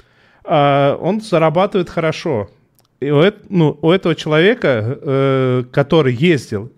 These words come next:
который в статье упомянут, у него зарплата сто двадцать тысяч. После того, как ему повысят её, когда он вернётся,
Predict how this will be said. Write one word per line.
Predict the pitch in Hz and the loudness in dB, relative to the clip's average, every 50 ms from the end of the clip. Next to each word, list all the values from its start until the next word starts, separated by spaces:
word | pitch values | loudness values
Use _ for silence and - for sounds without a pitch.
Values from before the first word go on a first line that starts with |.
| - - | -10 -4
который | - 139 123 175 165 143 | -2 -2 0 0 0 0
в | 127 - | -2 -2
статье | - - 156 160 - 214 190 156 | 0 -2 -2 0 2 0 2 2
упомянут, | 127 120 123 - 139 135 135 147 135 113 101 101 - | 0 -2 -2 -2 -2 -2 0 -2 -2 -4 -4 -8 -10
у | - | -10
него | 110 127 180 202 | -8 -6 -6 -6
зарплата | - 143 123 123 - 175 202 214 - 135 | -6 -8 -8 -6 -4 -4 -4 -2 -4 -8
сто | - - 143 | -6 -6 -4
двадцать | 131 139 135 127 - - | -2 -2 -2 -2 -4 -6
тысяч. | 233 220 - - - _ _ - - - - _ _ | -8 -8 -8 -10 -20 _ _ -20 -20 -20 -20 _ _
После | - 180 202 202 208 180 | -2 0 0 0 -2 -6
того, | - 170 165 190 214 | -4 -4 -4 -4 -4
как | 214 170 - - | -6 -8 -10 -8
ему | 160 160 170 170 | -8 -6 -6 -6
повысят | 170 - 156 151 151 233 240 214 - - 120 110 - - | -4 -2 -2 -2 0 0 -2 -2 -2 -4 -8 -8 -6 -6
её, | 117 113 143 196 247 294 277 - - _ - _ _ | -6 -4 -2 -2 -2 -2 -4 -10 -14 _ -20 _ _
когда | - - 151 143 156 170 | -4 -4 -2 -2 0 0
он | 175 165 | 0 0
вернётся, | 147 143 151 156 151 175 208 262 302 - - - 131 113 107 | 0 0 -2 0 0 0 0 -2 -2 -4 -2 -2 -2 -2 -2